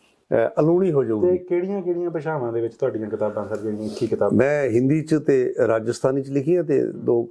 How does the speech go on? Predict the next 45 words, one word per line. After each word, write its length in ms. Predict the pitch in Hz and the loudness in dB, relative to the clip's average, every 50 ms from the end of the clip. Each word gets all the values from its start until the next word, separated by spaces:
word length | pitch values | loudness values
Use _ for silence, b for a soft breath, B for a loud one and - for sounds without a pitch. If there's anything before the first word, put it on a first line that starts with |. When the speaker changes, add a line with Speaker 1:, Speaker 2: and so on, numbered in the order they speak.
| - | -2
Speaker 1:
ਦੋ 140 | 117 123 131 | 0 0 0
ਤਿੰਨ 260 | 120 123 127 113 107 | 2 0 -2 -2 -2
ਪੰਜਾਬੀ 420 | 104 - 107 92 101 87 85 101 92 | -4 -6 -4 -2 -2 -2 -2 -4 -8
'ਚ 100 | - - 92 | -8 -10 -12
ਵੀ 60 | 82 | -12
ਲਿਖੀਆਂ। 580 | - - - - - - - - _ _ 127 | -12 -14 -14 -14 -12 -12 -14 -16 _ _ -8
Speaker 2:
ਹੂੰ। 120 | 120 110 98 98 87 - B B B B B B B _ | -8 -6 -8 -10 -12 -18 B B B B B B B _
ਤਾਂ 200 | - 165 165 165 | 0 0 0 0
ਹੁਣ 160 | 135 147 156 170 | 0 0 0 2
ਤੱਕ 200 | 160 170 170 - 170 165 165 165 165 165 156 147 | 0 0 0 2 2 2 2 2 0 -2 -4 -4
ਮ-, 80 | 139 | -2
ਰਾਜਸਥਾਨ 600 | 131 127 131 127 123 143 135 139 135 131 131 131 | 0 2 2 2 2 2 0 2 0 -2 0 2
ਦੇ 80 | 135 135 | 2 0
ਵਿੱਚ 160 | 131 123 - | 0 0 -2
ਤੁਸੀਂ 240 | - 120 117 127 117 | -4 -4 -2 0 2
ਰਹਿ 140 | 117 120 127 | 2 2 2
ਰਹੇ 160 | 135 123 120 | 0 0 -2
ਹੋ 100 | 113 113 | -4 -4
ਜੀ, 240 | 110 110 110 110 110 - - | -4 -6 -6 -8 -10 -10 -6
ਪੰਜਾਬੀ 360 | 117 117 117 117 113 117 117 | -2 0 0 2 2 2 0
ਮਾਂ 180 | 117 113 110 110 | 0 0 0 2
ਬੋਲੀ 260 | 120 120 120 127 127 | 2 2 2 2 0
ਦੀ 140 | 120 123 120 | 0 0 0
ਵੀ 260 | 117 120 117 117 120 - - 123 | 0 0 -2 -2 -4 -6 -4 -2
ਜਿੰਨੀ 240 | 117 117 117 120 117 | 0 0 0 0 0
ਕੁ 80 | 107 | 2
ਹੋ 100 | 110 113 | 2 2
ਸਕਦੀ 340 | 107 - 120 113 113 113 113 | 2 2 2 0 2 2 0
ਹੈ 40 | 113 | 0
ਸੇਵਾ 280 | 104 - 117 113 113 | 2 2 2 2 2
ਕਰਦੇ 340 | 110 - 110 107 101 113 113 | 2 0 -2 -2 -2 -4 -6
ਹੋ, 100 | 110 107 107 B B B B B B - | -8 -10 -12 B B B B B B 0
ਤਾਂ 80 | 135 | 2
ਜ਼ਿਆਦਾਤਰ 360 | 131 139 139 143 147 143 160 147 | 4 4 4 2 2 2 2 2
ਕਿਤਾਬਾਂ 360 | 147 151 143 135 135 139 135 | 2 2 2 0 0 0 0
ਤੁਹਾਡੀ 260 | 147 143 - 123 123 | 0 2 2 2 2
ਰਾਜਸਥਾਨੀ 360 | 123 113 - - - 110 107 | 2 2 0 -2 -4 -4 -2
ਦੇ 60 | 110 | -2
ਵਿੱਚ? 100 | 107 107 | 0 2
Speaker 1:
ਜ਼ਿਆਦਾ 280 | 104 123 131 127 135 123 | 4 4 4 2 2 0
ਰਾਜਸਥਾਨੀ। 460 | 110 101 90 78 - - - 156 - | 0 0 -2 -4 -8 -12 -12 -2 0
Speaker 2:
ਤੇ, 420 | - 196 196 196 202 208 202 202 196 | 2 2 4 4 2 2 2 2 0
ਅਹ, 380 | 180 175 170 165 170 165 156 | 0 0 0 0 0 -2 -2
ਕਿੱਤੇ 420 | 151 - 196 208 202 - 208 208 208 | -2 -2 -2 0 2 2 4 4 4
'ਚ 120 | 202 202 | 2 2